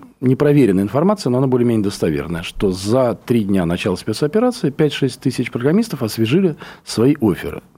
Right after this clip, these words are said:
У них, у нас все программисты работают с конкурентной историей. Google всегда предлагает сотрудникам Яндекса уйти, и всегда есть предложение. Это называется офферы,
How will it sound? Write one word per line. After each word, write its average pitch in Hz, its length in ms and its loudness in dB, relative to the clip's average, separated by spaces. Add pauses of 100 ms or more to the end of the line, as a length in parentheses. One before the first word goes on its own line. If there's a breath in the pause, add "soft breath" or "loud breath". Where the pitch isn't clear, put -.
(160)
У 123 100 0
них, 127 160 2
у 87 40 -4
нас 113 200 0
все - 240 -6
программисты 185 420 0
работают 131 300 -2
с - 40 -14
конкурентной 107 520 -2
историей. 220 340 -2 (480 loud breath)
Google 147 260 2
всегда 107 260 0
предлагает 82 340 0
сотрудникам 87 460 -6
Яндекса 170 500 0
уйти, 123 280 -2
и 107 40 -4
всегда 196 160 0
есть 202 100 -2
предложение. 117 480 0
Это 170 120 -6
называется 127 320 0
офферы, - 360 -4